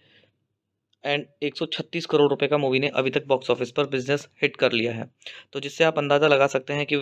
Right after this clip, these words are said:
दो हज़ार आठ की मूवी होने के बावजूद भी मूवी ने एक सौ छत्तीस करोड़ रुपए का बिजनेस हिट कर लिया। साथ ही साथ मैं बात करूं मूवी की आईएमडीबी रेटिंग की, तो मूवी ने आईएमडीबी पर दस में से पाँच दशमलव सात अंक प्राप्त किए, किए हैं,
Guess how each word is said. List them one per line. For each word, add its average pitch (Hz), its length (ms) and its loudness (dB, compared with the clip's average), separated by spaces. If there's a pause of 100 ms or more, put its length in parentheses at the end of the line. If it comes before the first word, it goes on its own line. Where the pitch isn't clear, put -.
(140)
दो 131 180 2
हज़ार 135 280 4
आठ 123 160 0
की - 100 -12
मूवी 135 220 -4
होने 131 220 -2
के 135 80 0
बावजूद 123 420 0
भी 135 100 -8
मूवी 123 260 -2
ने 127 80 -4
एक 123 100 -10
सौ 123 80 -14
छत्तीस 127 300 -10
करोड़ 123 240 -2
रुपए 123 160 -2
का 123 100 0
बिजनेस 123 340 -6
हिट 131 120 -12
कर 131 120 -2
लिया। 127 220 0 (480)
साथ - 180 -10
ही 170 60 -10
साथ 165 220 -2
मैं 170 100 -2
बात 135 180 2
करूं 151 180 -4
मूवी 143 180 -4
की - 220 -8
आईएमडीबी 135 460 -4
रेटिंग 135 300 -4
की, 147 100 -8
तो - 480 -20
मूवी 147 240 -8
ने 170 160 -4
आईएमडीबी 151 400 -4
पर 160 240 0
दस 151 160 0
में 143 80 -8
से 151 160 -4
पाँच 135 300 -10
दशमलव 135 300 -6
सात 131 340 -2
अंक 143 100 -8
प्राप्त 135 320 -6
किए, 143 200 -8
किए 139 280 -6
हैं, 151 160 -12